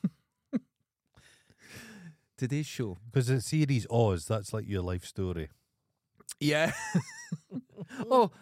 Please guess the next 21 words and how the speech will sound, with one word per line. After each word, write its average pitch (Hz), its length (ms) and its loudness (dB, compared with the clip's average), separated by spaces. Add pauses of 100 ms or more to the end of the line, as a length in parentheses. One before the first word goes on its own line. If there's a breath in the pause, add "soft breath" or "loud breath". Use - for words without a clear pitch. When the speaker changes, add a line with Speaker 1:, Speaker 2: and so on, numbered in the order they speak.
(120)
Speaker 1:
and 190 340 2
welcome 190 340 2
to 170 140 -2
our 156 60 0
new 151 180 -2
patrons, 139 500 -4
which 151 220 0
would 170 100 4
also 208 380 2
Speaker 2:
There's 190 160 4
a 196 80 8
Speaker 1:
mean 147 100 6
Speaker 2:
new, 302 140 6 (100)
Speaker 1:
there's 170 140 6
Speaker 2:
there's - 20 4
Speaker 1:
a - 40 4
Speaker 2:
a - 20 4
new - 160 6
Speaker 1:
new 233 60 4
one. 131 200 8
Speaker 2:
ones. - 240 -8